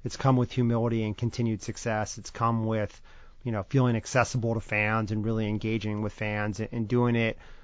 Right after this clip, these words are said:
you know, on a year in and year out basis. And, you know, I, I truly believe you can look to those models, and it's not just about what you can do in Los Angeles. This is one of the world's greatest international cities, a huge multicultural city.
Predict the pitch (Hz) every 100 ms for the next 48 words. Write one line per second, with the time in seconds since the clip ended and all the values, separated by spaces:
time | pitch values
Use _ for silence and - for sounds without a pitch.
0 | - - 127 120 120 113 117 131 127 120
1 | 110 110 110 104 98 98 98 - 98 92
2 | - 107 101 92 - - - - - 127
3 | 110 101 110 113 113 110 - - - -
4 | 139 139 156 139 131 113 120 123 117 113
5 | 107 110 123 113 113 - 117 113 95 95
6 | 107 127 101 107 98 107 - 131 117 -
7 | 135 117 - 110 107 101 - - - -
8 | - 117 131 131 - 127 120 117 107 -
9 | 104 101 98 95 - 120 120 110 117 110
10 | 107 117 110 123 107 107 104 101 101 -
11 | 101 - 117 104 98 113 110 107 101 117
12 | - 113 - 104 - 110 101 101